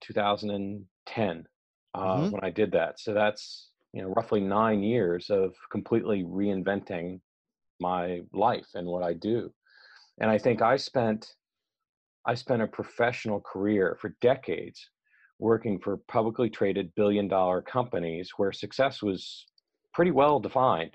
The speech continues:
Speaker 1: It's
Speaker 2: Bottom line
Speaker 1: "Dude,
Speaker 2: and
Speaker 1: this is the bottom line." And I don't remember in many of those years, many people going, "Well, how do you feel about this, this new store? How do you feel about, how do you feel about our sales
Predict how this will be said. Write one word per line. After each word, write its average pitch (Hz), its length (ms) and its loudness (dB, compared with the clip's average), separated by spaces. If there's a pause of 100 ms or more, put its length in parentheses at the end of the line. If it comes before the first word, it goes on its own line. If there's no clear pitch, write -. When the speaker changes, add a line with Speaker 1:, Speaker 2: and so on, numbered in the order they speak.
(120)
Speaker 1:
It's - 520 -4 (320)
Speaker 2:
Bottom 104 260 2
line 104 300 2
Speaker 1:
"Dude, 127 220 6
Speaker 2:
and - 100 -8 (100)
Speaker 1:
this 123 220 2
is 131 100 4
the 131 100 2
bottom 123 380 6
line." 104 460 0
And 98 180 -4
I 113 100 2
don't 131 180 2
remember 107 440 4
in 98 100 0
many 117 220 2
of 104 60 4
those 101 200 2
years, 117 300 2
many 104 160 -2
people 104 300 -4
going, 95 340 -2 (380)
"Well, 123 100 -8
how 190 80 -2
do 220 60 2
you 185 80 0
feel 120 720 0 (180)
about 101 420 -6
this, - 500 -12 (200)
this 104 200 -6
new 101 280 -2
store? 90 420 -4
How 135 140 -2
do 160 80 -2
you 175 80 0
feel 143 540 6
about, 90 420 4 (560)
how 185 80 0
do 202 80 4
you 180 80 2
feel 175 220 6
about 101 180 6
our 87 100 6
sales - 640 0